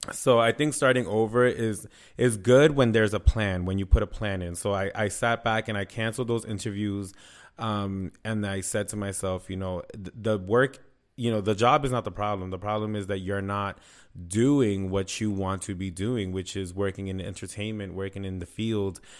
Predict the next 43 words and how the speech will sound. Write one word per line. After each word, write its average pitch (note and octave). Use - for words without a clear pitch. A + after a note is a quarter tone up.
Um, G2
you're, G2+
you're G2
literally G#2+
focusing G2+
your F2+
time F#2
on F2
this, G2+
and G2
you're F#2
telling G2
yourself, F2+
"I G2+
don't G2+
have F#2+
time C#3
to, G#2+
you A2
know, F#2+
do B2
a G#2+
YouTube A2+
video. G2+
I G2+
don't B2
have B2+
time D#3+
to A2
work A#2
on A2
my G#2+
music G2+
or G2
this G2
and G2
that," F#2
because G2+
you G#2
keep -
telling G#2+
yourself G2+
that, F#2+